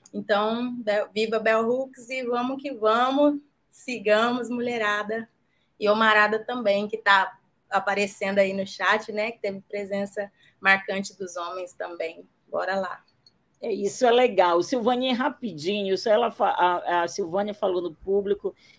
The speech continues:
Speaker 2: e a, eu só queria também voltar e ouvir nomes. A Neide Rafael, de Brasília, uma grande educadora, amorosa, uma mulher, assim, especial, né, na,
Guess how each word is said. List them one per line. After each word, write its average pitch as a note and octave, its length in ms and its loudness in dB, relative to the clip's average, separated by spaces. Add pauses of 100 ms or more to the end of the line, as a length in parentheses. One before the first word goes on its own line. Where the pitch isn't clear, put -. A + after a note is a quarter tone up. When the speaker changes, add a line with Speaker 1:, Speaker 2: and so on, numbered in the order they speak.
Speaker 2:
e F#3+ 140 4
a, G3 140 6
eu G#3+ 120 6
só G#3+ 180 0
queria G#3 440 4
também F#3+ 500 -4
voltar F#3 640 2
e F3+ 60 4
ouvir F3 300 -2
nomes. F3 640 -4
A F#3 100 -2
Neide G#3 320 4
Rafael, F3 840 0
de D#3 140 -10
Brasília, F3 380 -2
uma G3+ 120 -2
grande G#3 300 -4
educadora, F3 840 0 (380)
amorosa, F#3 760 4
uma F#3 140 -6
mulher, F3+ 300 0
assim, F#3+ 340 -8
especial, G#3 880 2
né, G3 180 -2
na, F#3+ 240 -2